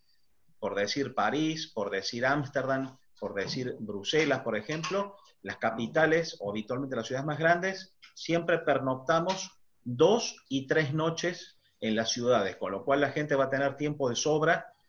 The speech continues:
de que si quiere hacer cosas por su cuenta,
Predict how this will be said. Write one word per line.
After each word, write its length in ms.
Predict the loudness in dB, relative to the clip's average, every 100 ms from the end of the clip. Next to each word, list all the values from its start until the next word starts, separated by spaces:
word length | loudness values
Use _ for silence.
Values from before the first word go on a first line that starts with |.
| _ _
de 280 | 0 2 2
que 100 | -4
si 160 | -8
quiere 200 | -2 4
hacer 260 | 4 4 0
cosas 340 | 0 -2 -4
por 160 | -4 -6
su 180 | -6 -2
cuenta, 600 | 2 2 2 0 0